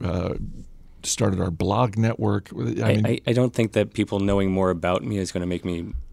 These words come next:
Speaker 2: less of a disappointment as a guest.
Speaker 1: Oh, neither do I. I was just being polite.
Speaker 2: Just killing time?
Speaker 1: Yep. Just killing time.
Speaker 2: Gotta get through, what, twenty-five minutes?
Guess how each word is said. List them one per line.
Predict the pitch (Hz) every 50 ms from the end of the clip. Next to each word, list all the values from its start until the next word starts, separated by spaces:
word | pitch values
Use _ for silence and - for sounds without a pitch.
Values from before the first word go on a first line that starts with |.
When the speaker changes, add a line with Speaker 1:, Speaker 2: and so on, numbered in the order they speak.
| -
Speaker 2:
less | - 98 92 - -
of | 98 87
a | 90
disappointment | 85 92 90 - 87 - 92 90 87 87 87
as | 87 82
a | 85
guest. | 87 87 92 117 - - -
Speaker 1:
Oh, | - 170 170 127 98 85 98 - -
neither | 156 143 147 135 131
do | 117 117 117
I. | 113 98 87 90
I | 107
was | 110 101
just | - 117 - -
being | 110 95 87
polite. | - 87 85 80 78 - 90 -
Speaker 2:
Just | - - - -
killing | - 95 92 92 87
time? | - 95 95 95 101 98
Speaker 1:
Yep. | 123 117 87 - - - - - - -
Just | - 120 107 -
killing | - 110 98 92 92
time. | - 101 85 82
Speaker 2:
Gotta | 104 101 104 104 104
get | 104 104 101
through, | - - 101 98 98 95 95 92 - -
what, | - 95 85 85 -
twenty-five | - 101 98 95 - 101 98 98
minutes? | 104 104 104 110 - -